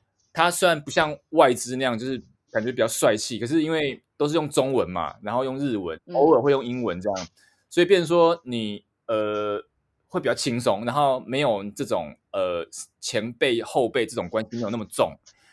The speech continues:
Speaker 1: 那在日本，呃，在公司里面的日本人也大概知道，呃，就是跟外国人的相处，所以他也不会说特别有，呃，就是像日本公司这种比较，呃，严格的规定，比较不人性的规定。
Speaker 2: 嗯。
Speaker 1: 那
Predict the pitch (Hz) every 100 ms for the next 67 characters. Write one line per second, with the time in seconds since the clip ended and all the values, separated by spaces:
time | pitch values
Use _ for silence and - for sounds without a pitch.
0 | _ _ 127 131 120 110 90 _ _ _
1 | _ - 170 180 127 - 139 - - 156
2 | 151 156 123 143 160 113 95 92 95 92
3 | 147 127 139 117 123 127 113 92 - -
4 | 110 104 - 120 127 131 127 131 110 98
5 | 101 117 101 107 92 127 135 131 - 117
6 | 113 117 147 110 92 92 73 62 _ _
7 | _ 98 87 - - 113 113 131 117 143
8 | 101 87 104 104 110 113 87 82 95 113
9 | 107 95 _ _ _ _ _ 95 101 110
10 | 113 135 101 104 107 101 117 80 - _
11 | _ - 113 160 127 104 117 113 95 101
12 | 98 160 - - - - _ _ - 135
13 | 113 90